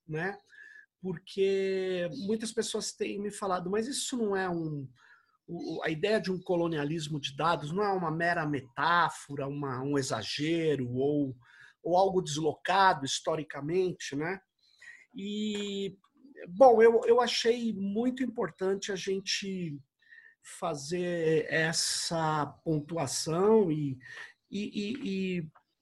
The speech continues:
submeter ao juízo de vocês, né, se isso é ou não um, uma noção importante. Eu, eu, no mundo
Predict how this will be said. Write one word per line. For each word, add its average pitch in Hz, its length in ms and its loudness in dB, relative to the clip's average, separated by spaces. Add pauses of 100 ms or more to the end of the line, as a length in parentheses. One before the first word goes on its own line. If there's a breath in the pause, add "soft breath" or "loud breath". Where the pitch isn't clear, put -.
(160 loud breath)
submeter 254 720 6
ao 240 160 8
juízo 208 420 2
de 208 100 -4
vocês, 190 600 0
né, 160 240 -4
se 160 400 -4
isso 156 400 -2
é 160 160 2
ou 156 160 2
não 151 300 2
um, 160 560 -2 (560 loud breath)
uma 160 160 0
noção 170 760 0
importante. 180 580 -2
Eu, 190 220 -2
eu, 190 600 6 (720 loud breath)
no 190 160 0
mundo 202 640 2